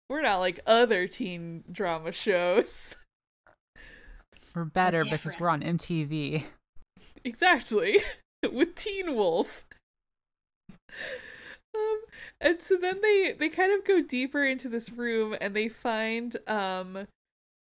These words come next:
Speaker 1: like, souvenirs from the killer's victims that are, like, also very obviously kind of staged for them to find.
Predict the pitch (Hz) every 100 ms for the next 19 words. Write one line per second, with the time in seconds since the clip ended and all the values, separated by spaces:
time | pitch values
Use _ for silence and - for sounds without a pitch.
0 | _ 226 202 196 - 311 302 269 226 214
1 | 226 226 233 - 214 196 185 262 233 226
2 | 233 185 190 - 190 180 180 180 190 196
3 | 185 185 180 180 - 185 - 190 180 180
4 | 170 165 170 180 - 170 190 170 165 _
5 | - - 175 170 175 - 190 175 175 185
6 | - 170 160 165 160 165 165